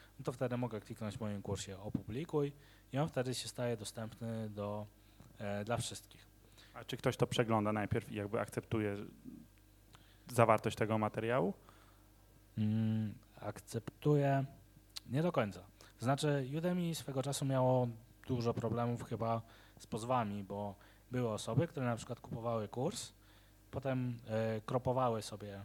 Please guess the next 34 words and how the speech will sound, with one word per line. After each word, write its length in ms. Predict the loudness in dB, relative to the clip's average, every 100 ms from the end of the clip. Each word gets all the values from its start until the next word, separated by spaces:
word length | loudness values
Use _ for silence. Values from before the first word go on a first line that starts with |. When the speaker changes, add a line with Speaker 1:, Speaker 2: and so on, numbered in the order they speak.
| -14 -20 -20 -14
Speaker 1:
w 120 | -8
sensie 280 | -4 -4 -2
pobierały 460 | 0 2 2 0
ten 160 | -2 -6
kurs 220 | -6 -8
na 80 | -8
swój 240 | -10 -10
dysk, 320 | -4 -2 -4 -8 -6
kropowały 600 | -4 -2 0 2 0 -2
wideo 440 | -4 -2 0 0 -6 -14 -20 -20 -20 -14
i 60 | -8
wrzucały 420 | -6 0 2 4
ten 140 | 2 0
sam 280 | -2 -4
kurs 300 | -4 -4 -4
na, 440 | -2 0 2 0 -4 -8
e, 300 | -6 -6 -8
u-, 520 | -10 -10 -8 -6 -4
Udemy 240 | -2 -2 0
jako 300 | -2 -4 -2
one. 340 | -2 -2 -4 -14 -20 -20 -20 -20 -20 -20 -10
W 40 |
sensie, 320 | -6 -2 -2
że 140 | -2 -4
tak, 200 | -6 -4
no 60 |
po 120 | -2 0
prostu 280 | 0 -2
kradły 300 | -2 0 2
zawartość 440 | 2 2 2 0 -6
i 20 |
publikowały 600 | -6 -8 -6 -4 -2 -2
na 140 | -2
Udemy. 300 | -4 -4 -6